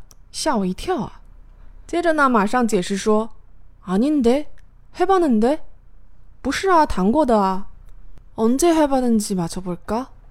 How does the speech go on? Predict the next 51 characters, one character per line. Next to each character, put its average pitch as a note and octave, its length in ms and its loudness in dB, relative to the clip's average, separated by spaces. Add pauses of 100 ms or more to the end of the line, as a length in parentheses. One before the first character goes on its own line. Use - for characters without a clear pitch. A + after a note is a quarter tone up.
(600)
要 D4+ 140 0
不 C#4+ 80 0
要 C#4 160 6
我 B3+ 80 4
猜 C4 240 -2
一 B3+ 80 0
下 A#3 180 2
你 G3 100 4
是 G3 140 -2
什 F#3 160 -2
么 G3+ 80 0
时 A#3 140 -2
候 F#3+ 120 2
谈 F3 240 -4
过 F3+ 120 -2
恋 F3+ 180 -2
爱？ F3+ 280 -4 (580)
男 - 180 2
主 C#4+ 140 0
其 B3+ 160 -6
实 D4 160 -4
有 A#3+ 120 4
点 B3 220 0
慌， A#3+ 400 2 (100)
但 G#3 120 0
还 F#3 160 -2
是 G3 100 -4
回 F#3+ 160 -4
答 G3 180 -2
说， A#3 440 -2 (640)
맞 F#3+ 100 0
춰 D4+ 180 2
봐. A3 380 2 (680)
猜 C#4+ 100 -6
猜 D4+ 140 0
看 D#4 260 0
呗。 B3+ 280 0 (680)
然 C4 180 -2
后 D4+ 380 6
女 G#3+ 160 0
主 G#3 100 2
就 F#3 100 0
说 G#3 160 0
了 G#3 80 4
两 F3+ 220 0
个 D#3 80 -4
字， - 320 -2 (560)
지 G#3+ 220 -2
금. G3 280 2 (720)
现 G3+ 340 -4
在。 - 300 -4